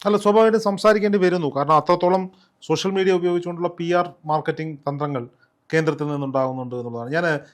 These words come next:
ഈ വലിയ രാഷ്ട്രീയ ബോധമൊന്നും ഇല്ലാത്ത ഒരാൾ ഈ ലോക്സഭാ തെരഞ്ഞെടുപ്പ് സമയത്ത് വോട്ട് ചെയ്തിട്ട് വന്നപ്പോൾ ഞാൻ വെറുതെ ചോദിച്ചു, എൻ്റെ ഒരു അടുത്ത ഒരാളാണ്, ഞാൻ ചോദിച്ചു, "ആർക്കാടാ വോട്ട് ചെയ്തത്?" "ബി ജെ പിക്കോ" വോട്ട് ചെയ്തത്. "ബി ജെ പിക്കോ?" "അപ്പോൾ എടുത്ത കാലം പറഞ്ഞത് എന്തായാലും അവർ ജയിക്കാനൊന്നും പോകുന്നില്ല, പിന്നെ ഞാൻ നരേന്ദ്രമോദി ഇടയ്ക്കിടയ്ക്ക് നമ്മൾ Facebook-ൽ കാണുന്നില്ല, അതുകൊണ്ട് അങ്ങ് കുത്തി"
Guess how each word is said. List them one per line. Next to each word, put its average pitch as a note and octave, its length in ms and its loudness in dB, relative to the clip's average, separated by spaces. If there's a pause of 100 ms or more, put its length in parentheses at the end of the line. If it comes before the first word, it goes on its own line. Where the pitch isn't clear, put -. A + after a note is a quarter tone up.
(140)
ഈ - 20 -6
വലിയ D#3 220 2
രാഷ്ട്രീയ E3 380 2
ബോധമൊന്നും D#3+ 320 -4
ഇല്ലാത്ത C#3+ 240 -4
ഒരാൾ C3 280 0
ഈ A#2 320 -10
ലോക്സഭാ C3+ 400 -4
തെരഞ്ഞെടുപ്പ് C3+ 340 -6
സമയത്ത് B2+ 240 -10
വോട്ട് B2+ 200 -8
ചെയ്തിട്ട് B2 200 -12
വന്നപ്പോൾ A#2 240 -12
ഞാൻ C#3+ 120 -12
വെറുതെ C#3 180 -6
ചോദിച്ചു, B2 300 -12
എൻ്റെ - 460 -10
ഒരു D#3 80 2
അടുത്ത D#3 240 0
ഒരാളാണ്, B2 200 -4
ഞാൻ A2 80 -16
ചോദിച്ചു, C3+ 200 -8
"ആർക്കാടാ C#3 280 -2
വോട്ട് A2+ 200 -8
ചെയ്തത്?" A2 240 -20
"ബി C#3+ 100 -8
ജെ F#3+ 80 4
പിക്കോ" F#3 200 0
വോട്ട് A#2 180 -4
ചെയ്തത്. - 360 -18
"ബി D#3 80 -8
ജെ A#3+ 120 2
പിക്കോ?" A#3+ 200 0
"അപ്പോൾ - 520 -6
എടുത്ത D3+ 140 0
കാലം D3 340 0
പറഞ്ഞത് C3 200 -8
എന്തായാലും G#3 320 4
അവർ F#3 100 4
ജയിക്കാനൊന്നും D3+ 500 -2
പോകുന്നില്ല, B2 240 -6
പിന്നെ C#3 180 -6
ഞാൻ C#3 100 -2
നരേന്ദ്രമോദി E3+ 460 0
ഇടയ്ക്കിടയ്ക്ക് D#3 320 2
നമ്മൾ C#3 180 -4
Facebook-ൽ C#3 440 -8
കാണുന്നില്ല, B2+ 360 -4
അതുകൊണ്ട് C3 200 -6
അങ്ങ് B2 120 -8
കുത്തി" A#2+ 280 -14